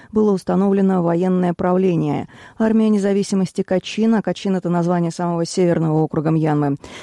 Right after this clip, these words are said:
заявила, что вертолет был сбит после повторявшихся несколько дней рейдов армейской авиации. По оценке Рейтер, жертвами насилия за три месяца после прихода к-, заговорщиков к власти стало около восьмисот жителей Мьянмы.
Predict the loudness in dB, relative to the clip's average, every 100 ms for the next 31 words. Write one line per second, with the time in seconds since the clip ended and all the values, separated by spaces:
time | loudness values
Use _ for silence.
0 | -6 0 2 2 2 2 0 -2 0 0
1 | 0 0 2 0 0 -4 -4 -4 -6 -2
2 | -2 -2 -4 -4 0 0 0 -4 -10 -2
3 | 0 0 0 -2 -2 0 2 2 0 -4
4 | -12 -20 -6 0 2 2 -2 -4 -4 -2
5 | -2 -2 -4 -6 -2 0 2 2 2 -2
6 | -4 -4 -4 -2 -4 0 0 0 0 2
7 | 2 0 -2 -2 -2 -2 0 0 -2 0
8 | 2 2 0 -2 -2 -2 -4 -6 -4 -2
9 | -4 -2 -4 -2 -2 -4 -8 -10 -4 0
10 | 0 0 -2 -6 -8 -8 -4 0 0 -2
11 | -8 -4 0 0 0 -2 0 -2 -2 -12
12 | -6 -2 0 0 0 0 0 -2 0 2
13 | 2 2 2 2 -2